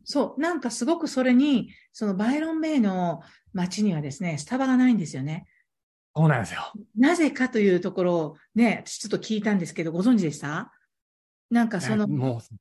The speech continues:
Speaker 1: 大手とか、
Speaker 2: うん。
Speaker 1: 大手の企業とかではなくて、そのバイロンというコミュニティで、そこの、えー、街のやっぱりオーナーとか、
Speaker 2: うん。
Speaker 1: そしてそこの、
Speaker 2: うん。
Speaker 1: えー、そこで暮らす人たちが、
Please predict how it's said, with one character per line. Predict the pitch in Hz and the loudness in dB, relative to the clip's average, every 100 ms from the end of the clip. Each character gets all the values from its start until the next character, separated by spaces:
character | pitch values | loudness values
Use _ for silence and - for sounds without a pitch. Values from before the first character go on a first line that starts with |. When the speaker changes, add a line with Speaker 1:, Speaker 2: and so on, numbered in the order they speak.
| - | 2
Speaker 1:
大 | 392 381 | 4 4
手 | 262 | 2
と | 220 160 | -2 -4
か、 | 156 175 165 170 | -4 -4 -2 -2
Speaker 2:
う | |
ん。 | |
Speaker 1:
大 | 294 | -2
手 | 277 247 | 0 -2
の | 208 | -2
企 | 196 262 | -4 -4
業 | 247 214 | 0 -2
と | 185 | -4
か | - 151 | -8 -8
で | 165 | -6
は | 156 | -4
な | 151 | -4
く | 170 | -6
て、 | - 240 220 220 - | -6 -4 -4 -4 -16
そ | - 254 | -12 -6
の | 302 294 | -4 -2
バ | 240 320 | -2 -4
イ | 349 | -2
ロ | 277 | -2
ン | 208 | -2
と | 196 | -2
い | |
う | 180 180 - _ - | -4 -6 -20 _ -6
コ | 294 | -2
ミ | 330 | 0
ュ | 392 370 | -2 -4
ニ | |
テ | - 254 | -2 0
ィ | 240 | 2
で、 | 240 302 285 - - _ | 0 -2 -2 -4 -10 _
そ | - 202 | -6 -6
こ | 202 | -2
の、 | 196 254 262 208 - - | 2 2 2 -2 -8 -12
え | 175 165 160 | -6 -4 -6
ー、 | - | -4
街 | 190 185 214 196 190 | -6 -2 2 2 4
の | 262 311 202 - _ | 2 2 0 -4 _
や | - | -12
っ | 156 | -6
ぱ | 156 | -4
り | 143 - | -4 -4
オ | 190 | -4
ー | 190 | -2
ナ | 185 175 | 0 -2
ー | |
と | 175 | -4
か、 | 180 180 | -2 -2
Speaker 2:
う | |
ん。 | 254 - _ | -2 -8 _
Speaker 1:
そ | 185 | -6
し | 180 | -2
て | 175 | -4
そ | 160 - | -4 -10
こ | 208 | -6
の、 | 320 | -6
Speaker 2:
う | 330 | -6
ん。 | - _ | -10 _
Speaker 1:
え | 185 | -8
ー、 | 165 | -8
そ | 240 | -6
こ | 320 | -4
で | 349 | -4
暮 | - 392 | -2 -2
ら | |
す | 403 403 | 0 -2
人 | 349 381 349 | -4 -6 -4
た | 311 | -6
ち | 294 285 | -6 -4
が、 | 330 370 330 | 0 0 -2